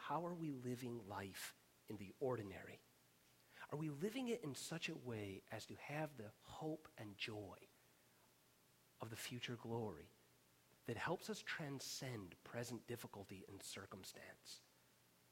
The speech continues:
Or are we naive about the difficulty of circumstance? We simply think we can, in our own ability, act and change it all.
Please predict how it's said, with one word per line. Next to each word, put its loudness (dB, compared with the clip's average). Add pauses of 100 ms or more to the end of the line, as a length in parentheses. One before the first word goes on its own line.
(460)
Or -2
are 4
we 2
naive 0
about 2
the -2
difficulty 0
of -8
circumstance? -4
We -2
simply 0
think -2
we 0
can, -2
in 0
our -2
own -2
ability, -2 (140)
act 0 (220)
and -4
change 0
it -8 (200)
all. -6